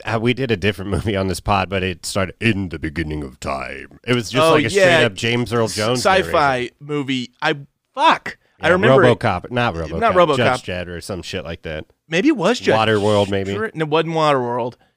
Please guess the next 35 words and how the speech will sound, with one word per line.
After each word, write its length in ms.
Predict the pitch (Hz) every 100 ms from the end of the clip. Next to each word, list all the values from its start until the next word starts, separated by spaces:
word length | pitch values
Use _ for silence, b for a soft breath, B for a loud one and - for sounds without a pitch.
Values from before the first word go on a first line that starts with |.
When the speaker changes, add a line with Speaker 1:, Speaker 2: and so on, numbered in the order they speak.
| -
Speaker 1:
Yeah, 180 | 101 113
either 280 | 143 165 139
way, 280 | 117 98 87
Speaker 2:
It, 120 | 175
Speaker 1:
I, 80 | 151
Speaker 2:
irrelevant, 600 | 180 180 190 165 131 127
but 80 | 131
Speaker 1:
two, 120 | 185
Speaker 2:
yeah. 240 | 214 226 170 -
Speaker 1:
two 180 | 214
of 60 | 202
the 60 | 147
most 260 | 151 135 -
epic 300 | 127 127 110
voices 500 | 90 98 90 90 73
of 100 | 80
all 140 | 82
time. 320 | 76 80 67 - _ -
Speaker 2:
Um, 280 | 240 147 123
fuck 440 | - - 208 -
yeah, 240 | 143 143 117
man. 360 | 107 113 120 -
Hall 300 | - 214 240
of 80 | 165
Fame, 320 | 175 170 170 -
first 420 | - 220 165 143
ballot 340 | 160 151 151
Hall 260 | - 156 147
of 60 | 135
Fame 340 | 147 135 131
narrators. 680 | 123 113 107 110 113 123 -
Not 180 | 147 143
Speaker 1:
Yeah. 80 | 147
Speaker 2:
even 160 | 139
close. 500 | - 127 113 117 -